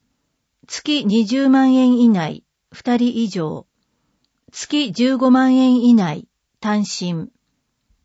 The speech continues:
償還期限、十年以内、据え置き期間、一年以内。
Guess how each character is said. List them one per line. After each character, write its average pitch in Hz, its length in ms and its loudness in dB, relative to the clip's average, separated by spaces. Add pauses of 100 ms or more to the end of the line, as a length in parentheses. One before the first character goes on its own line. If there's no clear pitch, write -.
(140)
償 269 300 -2
還 285 300 2
期 285 180 -6
限、 196 380 -4 (600)
十 277 280 2
年 277 340 4
以 277 100 4
内、 160 380 0 (680)
据 - 280 0
え 269 100 6
置 277 320 -4
き - 0 -
期 - 160 -16
間、 160 380 -6
一 214 280 -2
年 240 300 4
以 220 100 0
内。 180 340 -6